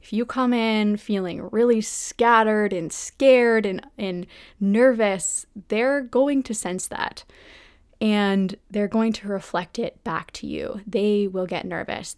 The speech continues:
They will get scared. So one of the things that I really try to do, and I spoke about this a little bit in episode two on how to run your women's circle,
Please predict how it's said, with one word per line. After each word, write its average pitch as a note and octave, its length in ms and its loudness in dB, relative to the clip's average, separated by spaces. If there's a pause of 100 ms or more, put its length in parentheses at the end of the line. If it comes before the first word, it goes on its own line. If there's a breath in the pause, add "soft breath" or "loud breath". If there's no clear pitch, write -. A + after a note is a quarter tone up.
They G#3 220 -2
will F#3+ 160 0
get - 240 -8
scared. G#3+ 580 -8 (1080 soft breath)
So A3+ 500 0 (440)
one A3 520 -2
of G3 580 -4
the G3+ 160 -6
things F#3 680 -2
that - 220 -8
I F3+ 240 -2
really F#3+ 320 -4
try F3+ 260 -8
to G#3 140 -8
do, G3 300 -2
and F3 100 -8
I F3+ 80 -8
spoke G#3+ 340 -6
about F#3 300 -8
this F#3 420 -8
a D#4+ 60 0
little G#3+ 280 0
bit F3+ 320 -4
in F3+ 300 -6
episode F#3+ 460 -6
two G3+ 380 -4
on F#3 160 -6
how F3 200 -8
to - 160 -12
run F3+ 240 -8
your F#3+ 180 -8
women's F#3 320 -8
circle, B3+ 400 -6